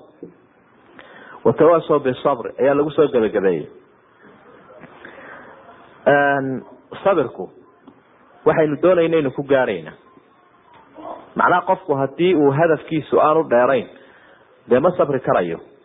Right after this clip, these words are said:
Dabeedna gaayadiisii iyo ujeedadiisii iyo wixii uu hirgelin lahaa,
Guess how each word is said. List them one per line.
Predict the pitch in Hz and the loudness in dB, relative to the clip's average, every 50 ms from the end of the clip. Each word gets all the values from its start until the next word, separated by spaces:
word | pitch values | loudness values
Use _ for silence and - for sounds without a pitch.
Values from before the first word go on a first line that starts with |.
| _ _ _ _ _ _ - | _ _ _ _ _ _ -2
Dabeedna | 110 123 135 143 151 175 165 143 | 2 4 4 4 4 2 0 0
gaayadiisii | 139 143 147 156 175 180 170 165 139 123 - - 127 139 | 2 2 2 2 2 0 -2 -4 -8 -12 -8 -6 -4 -2
iyo | 156 165 160 | 2 2 2
ujeedadiisii | 147 - - 151 143 143 143 180 180 170 147 120 - - 139 | 2 0 0 0 0 0 2 0 0 0 -2 -6 -6 -4 0
iyo | 156 165 180 | 2 4 4
wixii | 190 190 185 185 | 4 4 4 4
uu | 170 160 | 4 4
hirgelin | 160 175 190 165 160 160 170 175 156 | 2 2 0 2 0 0 0 0 -2
lahaa, | 131 113 107 95 92 | -2 -2 -2 -4 -6